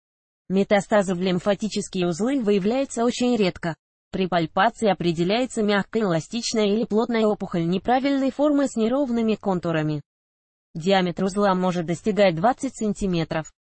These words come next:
Некоторые новообразования имеют дольчатое строение. На начальных этапах липосаркома смещается в поперечном направлении при прорастании кости, и узел становится неподвижным.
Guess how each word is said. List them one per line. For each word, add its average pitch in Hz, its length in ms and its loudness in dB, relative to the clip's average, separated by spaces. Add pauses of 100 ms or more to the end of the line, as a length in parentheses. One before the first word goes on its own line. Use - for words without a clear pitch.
(160)
Некоторые 208 500 2
новообразования 190 1040 2
имеют 269 320 0
дольчатое 247 500 -2
строение. 156 720 -2 (380)
На 190 160 0
начальных 190 500 0
этапах 233 420 -2
липосаркома 220 800 0
смещается 190 760 -2
в 170 40 0
поперечном 185 720 -2
направлении 185 640 0
при - 180 -4
прорастании 180 720 -2
кости, - 380 -4
и 240 60 2
узел 226 280 0
становится 233 580 -2
неподвижным. 180 840 0